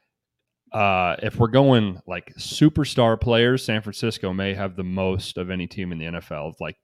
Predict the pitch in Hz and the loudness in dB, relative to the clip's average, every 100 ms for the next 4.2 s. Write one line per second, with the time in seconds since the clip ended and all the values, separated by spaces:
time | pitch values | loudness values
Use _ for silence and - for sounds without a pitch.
0 | - - 143 127 120 120 117 110 - _ | -20 -4 4 6 8 6 6 2 -6 _
1 | _ _ _ _ _ - - - 113 104 | _ _ _ _ _ -12 -10 -2 2 4
2 | 107 104 95 101 117 143 147 - _ _ | 4 2 0 2 2 0 -2 -12 _ _
3 | _ _ - 104 104 104 101 92 78 76 | _ _ -8 -6 -2 0 0 0 -4 -8
4 | 73 65 | -14 -16